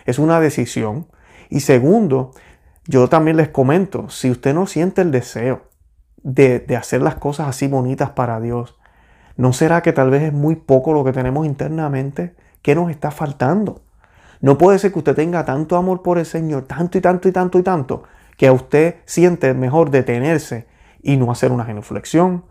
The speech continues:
no mostrar su amor a través de, de actos exteriores. Prefiere entonces hacer las cosas a la loca, pero sí, yo sé que yo amo a Dios. Eso no tiene sentido, es una contradicción completa, completa.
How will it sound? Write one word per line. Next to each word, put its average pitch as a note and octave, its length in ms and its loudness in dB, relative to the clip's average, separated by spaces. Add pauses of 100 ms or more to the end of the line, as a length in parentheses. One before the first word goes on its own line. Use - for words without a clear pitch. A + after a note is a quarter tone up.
(260)
no C3+ 180 4
mostrar C3 360 0
su B2+ 180 -2
amor C3 300 0
a B2 100 -4
través A2+ 360 -6
de, A#2 220 -6 (200)
de B2 180 0
actos A#2+ 380 0
exteriores. D3 800 0 (560)
Prefiere B2+ 380 2
entonces D3+ 560 -2
hacer A#2+ 240 -4
las B2 140 -2
cosas C3 300 -4
a A#2 60 -4
la A2+ 100 -4
loca, D3 580 0
pero D#3 180 0
sí, G#3+ 240 -2
yo D3+ 100 0
sé C#3 180 -4
que C3 160 -4
yo B2+ 160 0
amo A#2 220 -4
a A2 60 -8
Dios. - 340 -14 (500)
Eso C#3 200 -2
no E3+ 100 2
tiene F#3 180 4
sentido, F3+ 420 0
es E3+ 60 -2
una E3+ 200 -4
contradicción D3 800 -4
completa, A#2 840 -10 (480)
completa. A#2+ 680 -4